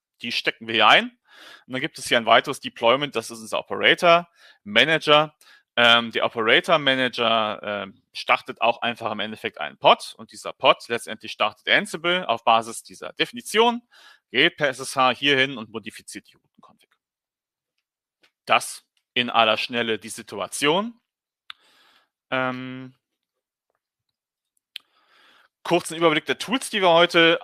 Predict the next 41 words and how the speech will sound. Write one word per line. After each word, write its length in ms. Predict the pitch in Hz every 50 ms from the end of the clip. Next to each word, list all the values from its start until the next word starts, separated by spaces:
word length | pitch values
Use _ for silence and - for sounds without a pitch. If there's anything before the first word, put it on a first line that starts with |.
| -
zum 160 | - - - 113
Einsatz 420 | 139 151 156 147 156 147 - -
kommen. 400 | - 160 151 147 147 143 139 127
Zu 300 | - - - 131 123 -
OpenShift 460 | 139 156 - - - - 156 - -
muss 120 | - 127 -
ich, 60 | -
glaube 180 | 120 120 107
ich, 80 | - -
nicht 100 | 110 -
viel 140 | - - 107
sagen, 300 | 98 117 123 147 160 147
ist 120 | 131 -
die 60 | 127
Kubernetes-Plattform 840 | - - 117 117 117 135 - - - - - 120 113 - - 101 87
von 180 | - 98 95
Red 160 | 120 165 - -
Hat. 220 | 165 170 170 - - - - - _ -
Nginx 580 | 131 135 135 - 127 123 120 98 147 - - -
ist 120 | - -
ein 120 | 123 117
H 140 | 117 117 117
T 120 | - 120 -
T 140 | - 113
P-Stack, 600 | - - 214 247 - - - 180 180 - - - _ _ _ _ _ -
eine 140 | 131 120 113
hohe 180 | 127 139 135
Performance, 800 | 123 - 113 - - 117 113 120 131 147 165 170 - - - - _
hier 420 | _ - 139 147 147 143 - - -
ein 200 | 117 113 110 110
Reverse-Proxy. 1000 | 107 123 117 127 139 190 214 - _ - 190 190 190 - - 214 208 220 - _ - - - - - - _
Wir 120 | - 131 131
benutzen 360 | 139 147 160 170 - - 147
das 180 | 135 131 -
Operator 560 | - 151 - 185 180 190 196 196 196 214 - -
S 160 | 190 - -
D 80 | - 190
K, 340 | - - 170 190 226 277 285 226 _
das 260 | 110 120 131 - -
ist 240 | 165 - - - -
ein, 300 | 143 135 135 139 135